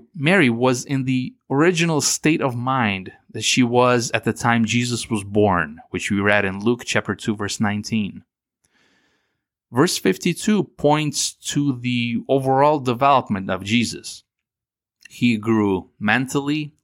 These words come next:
physically, spiritually, and socially. There is no way to know the extent of his development due to his divinity.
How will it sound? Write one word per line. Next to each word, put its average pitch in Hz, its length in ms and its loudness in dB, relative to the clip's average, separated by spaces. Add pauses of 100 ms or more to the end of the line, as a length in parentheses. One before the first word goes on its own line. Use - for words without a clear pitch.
(180)
physically, 139 600 0
spiritually, 135 720 0
and 135 100 -4
socially. - 680 -2 (840)
There 165 160 4
is 127 260 -2
no 170 300 2
way 170 400 0
to - 240 -2
know 139 600 2
the 117 220 -2
extent - 540 -2
of 110 100 0
his 110 220 0
development 110 800 0
due 117 180 0
to 120 140 0
his 104 220 -2
divinity. 117 680 0